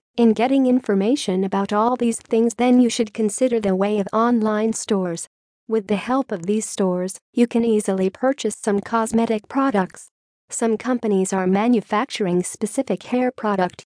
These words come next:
You should buy hair care products online for maintaining good condition of hairs and get a shiny look. Need to choose online sources. Some individuals are not considering the way of online sources.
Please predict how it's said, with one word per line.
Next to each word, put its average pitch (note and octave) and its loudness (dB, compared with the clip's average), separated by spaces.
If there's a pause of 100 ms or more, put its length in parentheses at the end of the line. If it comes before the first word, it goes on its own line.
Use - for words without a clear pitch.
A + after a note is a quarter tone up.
(260)
You A#3+ 6
should - -4
buy G#3+ 0
hair B3+ -2
care D4 -2
products G#3 -4
online G#3+ 2
for F#3 -2
maintaining A3+ 2
good A#3 0
condition G3+ 0
of F#3 -2
hairs A#3 -2 (220)
and G#3+ 4
get A#3 0
a G#3+ -2
shiny G#3 0
look. G3+ -2 (440)
Need A3 4
to G3 -6
choose C4+ -2
online G#3+ 0
sources. A3+ -2
Some G#3+ 0
individuals G3+ 0
are F#3+ 0
not A3 2
considering A3 0
the F3+ 2
way G3 0
of F#3+ -4
online A3 0
sources. F#3 -4